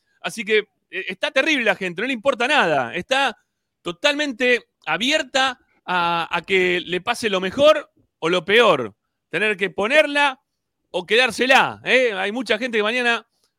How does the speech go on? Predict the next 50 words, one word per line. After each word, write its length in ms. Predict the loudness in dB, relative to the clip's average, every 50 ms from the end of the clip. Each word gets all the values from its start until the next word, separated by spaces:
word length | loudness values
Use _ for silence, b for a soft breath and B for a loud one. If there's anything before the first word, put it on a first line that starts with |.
| _ _ -6
va 100 | -2 -2
a 20 | -2
ganar 340 | 0 0 0 0 0 0 -2
o 80 | -4 -2
va 80 | -2 -2
a 80 | -2
perder. 420 | -2 -2 0 0 0 0 -2 -6 _ _ _ -14
Este, 540 | -14 -12 _ -6 -2 -2 0 0 -2 -2 -4
no 180 | -6 -6 -8 -6
solamente 420 | -4 -4 -4 -4 -4 -4 -4 -4
un 60 | -4
partido 300 | -4 -4 -4 -2 -2 -2
de 100 | -2 -4
fútbol, 320 | -6 -6 -6 -4 -2 -4 -4
sino 160 | -4 -6 -6
también 380 | -6 -6 -6 -4 -6 -6 -8 -14 _ _ _ _ _
puede 200 | -4 -4 -2 -4
perder 260 | -4 -4 -4 -4 -2
mucha 260 | -4 -4 -2 0 2
guita, 420 | 2 2 0 0 -2 -4 -2 -2
¿eh? 60 | -4 -4
Lo 80 | -4
que 60 | -6
apostaron 360 | -6 -6 -6 -4 -4 -4 -2 -4
en 60 | -6
el 60 | -6
kilo 180 | -6 -4 -2 -2
de 80 | -2
asado 440 | -2 -2 -2 0 2 2 2 0 -2 _ _ -20 _ _ -6
¿eh? 140 | -4 -4 -4
Un 120 | -4 -4
asadito, 560 | -6 -4 -2 0 0 0 0 0 0 0 0
sépanlo 440 | -2 -4 -8 -6 -4 -2 0 -2 -2
que 100 | -2 -2
le 80 | -2 -2
va 100 | -2 -2
a 40 | -2
salir, 360 | -2 -4 -4 -4 -4 -6 -8 _ _ _ _ _ _ _ _ -14
este, 680 | -14 -12 -8 -6 -4 -2 -2 -2 -2 -2 -2 -4 -6
un, 380 | -8 -10 -12 -12 -14 -16 -18 -20 _ _ _ _ _ _ _ _ _ _ _ _ _ _
un 360 | -16 -16 -12 -10 -10 -8 -4
huevo 160 | -2 0 0
y 40 | 0
la 80 | 0 -2
mitad 240 | -2 0 0 0
del 120 | 2 2 0
otro, 300 | -2 -4 -6 -10 -10 -8
para 160 | -8 -8 -8
ser 200 | -8 -10 -10 -10
concreto. 500 | -10 -10 -10 -10 -12 -12 -14 -14 -18 -20